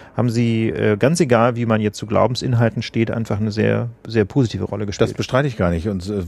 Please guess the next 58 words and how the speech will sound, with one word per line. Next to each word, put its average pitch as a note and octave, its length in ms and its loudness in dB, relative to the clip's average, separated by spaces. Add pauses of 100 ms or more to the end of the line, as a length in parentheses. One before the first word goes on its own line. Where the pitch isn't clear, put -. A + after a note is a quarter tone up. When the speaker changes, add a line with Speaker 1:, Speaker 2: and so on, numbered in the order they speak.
Speaker 2:
kommt A2+ 180 0
ja G#2 80 6
auch F2+ 80 0
immer G2 120 2
das F2+ 160 0
Argument, F#2+ 400 2
sie F#2+ 120 -6
betreiben F#2 340 2
wahnsinnig F2+ 320 0
viel F#2 120 -4
Kindergärten, F2+ 460 2
Krankenhäuser E2+ 640 -2
et E2 100 -4
cetera. G2 380 2 (320)
Aber G2+ 140 4
das F2+ 140 4
ist F2 160 -6
ein F2+ 60 -2
Business. G2 520 -2 (380)
Weißt - 220 0
Speaker 1:
Ja, A2+ 120 4
Speaker 2:
du? G#2 120 -8
Speaker 1:
das G#2 140 -12
ist C3 80 0
Speaker 2:
Also A#2+ 320 4
die, A2 240 0
die, G#2 200 0
die, G2 220 -2
das, G2 260 0
diese G#2 260 -2
Speaker 1:
Die D#3+ 40 -4
Flüchtlinge A3 360 2
Speaker 2:
ganzen, A#2+ 140 -4
Speaker 1:
nicht. A2+ 120 -4
Speaker 2:
die, - 160 -20
die A#2 80 0
Flüchtlinge D3 360 2
nicht, A#2 120 2
Speaker 1:
Ja. G#2 80 2
Speaker 2:
aber G#2 80 4
diese G2+ 180 0
ganzen G#2 260 0
Krankenhäuser, A2+ 480 0
Kindergärten, A2 540 0
Schulen, A2 320 -2 (220)
das A#2 160 0
ist C3+ 160 -2
ein A#2+ 40 0
ganz A#2 200 0
normales C3 280 0
Business. B2 280 0
Die G2 80 -4
sind A2 160 -4
einfach B2 220 0
ein G#2+ 100 -2
ganz A2 180 0
normaler A2+ 340 2
Krankenhausbetreiber, E2+ 1080 -2